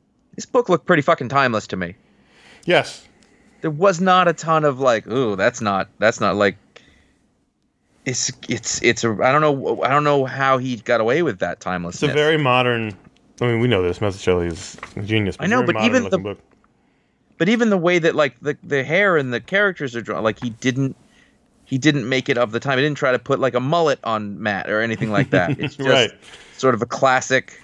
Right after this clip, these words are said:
Speaker 2: No gimmicks needed.
Speaker 1: None.
Speaker 2: Not until the nineties and they had Armor Tits costume, but that's not Mazzucchelli's fault. <laughs> I was blown away.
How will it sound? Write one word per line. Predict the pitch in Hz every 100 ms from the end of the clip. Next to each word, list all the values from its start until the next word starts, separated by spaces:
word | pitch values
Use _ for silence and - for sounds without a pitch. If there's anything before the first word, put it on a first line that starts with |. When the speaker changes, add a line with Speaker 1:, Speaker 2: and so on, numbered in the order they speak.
| -
Speaker 2:
No | 127 139 151
gimmicks | 151 147 139
needed. | 131 131 107 87 - _ _ 113
Speaker 1:
None. | 143 226 185 98
Speaker 2:
Not | 127 143
until | 123 123
the | 110
nineties | 117 120 - 117 117 107
and | 101
they | 101
had | 98
Armor | 101 107 92
Tits | - -
costume, | - - - -
but | - - - - - - - - - - - - - - -
that's | - -
not | - 104
Mazzucchelli's | 98 - - - -
fault. | - - - - - - -
<laughs> | 226 - - - - - - - - - - _ _
I | 156 165
was | 196 156
blown | 139 127
away. | 104 87